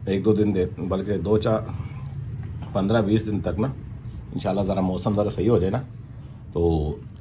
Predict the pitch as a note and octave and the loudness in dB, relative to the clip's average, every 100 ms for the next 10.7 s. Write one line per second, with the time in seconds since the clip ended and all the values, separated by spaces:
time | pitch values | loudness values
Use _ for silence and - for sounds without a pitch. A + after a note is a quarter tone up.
0 | - F#2+ F#2 F#2 F2+ F#2+ F2+ - G2 F#2 | -6 -2 0 2 2 0 -2 -2 -4 -4
1 | - E2+ - - - - - - - - | -2 -4 -4 -12 -16 -16 -16 -16 -14 -14
2 | - - - - G2+ G2 E2+ E2+ G2 F#2+ | -14 -14 -14 -6 -2 0 2 2 2 -2
3 | - - - - - - - - - - | -2 -8 -14 -14 -14 -14 -14 -14 -14 -12
4 | - E2+ F2+ F#2 E2+ D2+ D2 - - - | -2 2 4 2 2 2 0 -8 -12 -12
5 | - - - - - F2 F2 E2 G#2+ A2 | -14 -14 -14 -12 -8 -4 -4 2 4 6
6 | G#2 G#2+ G2 G2 - - - - - - | 6 4 4 0 -4 -8 -12 -12 -12 -12
7 | - A#2+ A2 A#2 A2 - G#2+ G2+ F#2+ - | 2 6 6 6 4 4 6 6 2 -4
8 | G#2 C#3+ C3 A2 D3 - - C3 - A2 | -2 0 2 0 -2 -2 0 2 2 0
9 | A#2+ G#2 F2+ F2+ E2 E2+ D#2+ C#2 D#2 - | 2 0 0 -2 0 0 0 -2 -8 -12
10 | - - - - - G2 | -12 -14 -14 -10 -4 -4